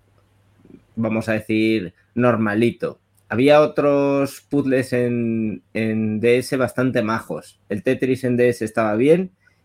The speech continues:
y Meteos en D S era una pasada. Pero mi corazoncito es de Zookeeper.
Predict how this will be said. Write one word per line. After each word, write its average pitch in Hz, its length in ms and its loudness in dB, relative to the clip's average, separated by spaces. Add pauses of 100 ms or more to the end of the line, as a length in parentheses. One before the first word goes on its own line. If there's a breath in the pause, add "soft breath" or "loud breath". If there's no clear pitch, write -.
y 123 120 2
Meteos 131 720 2
en 113 200 -2
D 123 240 4
S 151 360 -4
era 120 140 0
una 113 220 -2
pasada. 90 480 -6 (580)
Pero 135 200 4
mi 156 160 6
corazoncito 151 960 2 (720)
es 127 140 0
de 117 100 -4
Zookeeper. - 480 -12